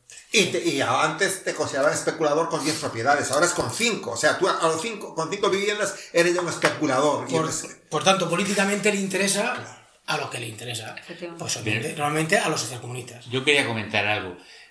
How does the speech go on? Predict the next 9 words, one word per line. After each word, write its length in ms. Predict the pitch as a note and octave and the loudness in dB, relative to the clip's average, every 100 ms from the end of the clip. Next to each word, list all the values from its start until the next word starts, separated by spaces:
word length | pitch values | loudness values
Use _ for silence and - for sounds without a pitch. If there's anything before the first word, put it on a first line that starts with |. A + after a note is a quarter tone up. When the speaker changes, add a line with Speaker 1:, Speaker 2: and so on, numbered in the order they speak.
| _ | _
Speaker 4:
Yo 540 | A2+ A#2 A#2+ A2+ D#3 A3 | -6 -4 -4 0 0 2
comprendo 760 | F#3+ - E3+ C3 C3 C3 - - | -2 0 0 0 -4 -6 -12 -20
que 380 | - F#2+ F#2+ - | -8 -2 -2 -2
exista 460 | G2+ - D3 - D3+ | -2 0 0 0 0
una 500 | C3 A2+ G#2 F#2+ F#2 D#2+ E2 - | 0 0 0 -4 -10 -14 -16 -2
prioridad 640 | A#2 A#2 G#2+ G#2 B2+ C3 | 2 4 2 0 4 4
en 160 | A#2+ A2+ | 4 0
los 160 | G#2+ A2+ | -2 0
derechos, 480 | A#2 - - G#2 | 2 4 0 -6